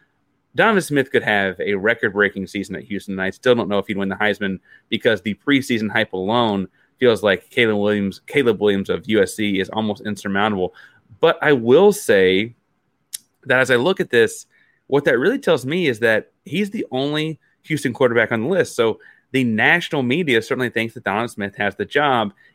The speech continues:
even though we had no spring game to confirm that it would happen. Uh, Donovan Smith, I guess, did start some games at Texas Tech last season, and I think he will be an impactful quarterback in at least a goal line package if he's not the starter.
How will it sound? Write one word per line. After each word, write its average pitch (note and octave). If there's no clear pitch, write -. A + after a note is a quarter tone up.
even C3+
though B2+
we A#2
had B2
no A2
spring D#3
game A2
to A#2
confirm A2
that A2+
it G#2+
would G2
happen. G2+
Uh, G2
Donovan B2
Smith, B2
I A#2+
guess, G#2
did B2+
start -
some B2
games A2+
at F#2
Texas A2
Tech -
last G#2+
season, C3+
and C#3
I A2+
think C#3+
he B2+
will A2+
be G#2+
an F#2+
impactful C3
quarterback G2+
in G#2+
at G2
least D3+
a -
goal A2
line G2+
package G2+
if G2+
he's G2
not B2
the D3
starter. F#2+